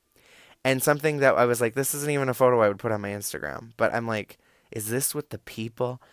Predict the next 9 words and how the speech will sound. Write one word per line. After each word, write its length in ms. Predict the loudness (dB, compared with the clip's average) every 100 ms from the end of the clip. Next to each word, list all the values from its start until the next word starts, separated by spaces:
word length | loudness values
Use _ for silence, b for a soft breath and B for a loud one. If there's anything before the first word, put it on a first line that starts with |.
| b -8
is 160 | -6
this 260 | -4 -4 -2
what 380 | 0 0 -4 -2
the 160 | -2
people, 720 | -4 -8 -8 -4 -4 -2 -6 -10
the 240 | -6 -4
world, 760 | 0 0 2 0 -2 -4 -10 -16 _ _ _ _ _ _ _ _ _ _
my 320 | -2 2 2
following 1040 | 0 -8 -4 2 2 2 -2 -4 -6 -10